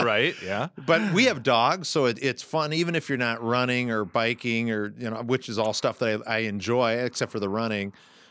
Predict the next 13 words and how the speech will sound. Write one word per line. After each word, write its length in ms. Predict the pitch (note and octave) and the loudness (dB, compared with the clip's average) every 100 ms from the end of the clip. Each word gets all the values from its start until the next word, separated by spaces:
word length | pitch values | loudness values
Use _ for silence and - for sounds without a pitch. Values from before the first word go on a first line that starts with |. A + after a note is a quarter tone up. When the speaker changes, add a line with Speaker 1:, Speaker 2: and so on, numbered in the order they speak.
| _ | _
Speaker 2:
But 180 | B2 A#2+ | -4 -2
getting 200 | G3+ F3 | -2 0
out 200 | D#3+ D#3+ | 0 0
with 120 | D3+ | -2
the 100 | - | -2
dogs, 720 | G#2 C3 C3 C3 C3+ C3+ A#2+ - - - | 0 4 6 4 4 0 -4 -10 -10 -4
um, 360 | B2 A#2+ A#2 | 0 2 2
we 120 | B2 | 2
like 200 | D3+ D3+ | 2 0
to 80 | C3+ | 0
swim 380 | - - B2+ C3+ | -2 -2 0 0
a 80 | C#3+ | 0
lot. 480 | C#3+ C#3 C#3+ D3+ | 0 0 0 -2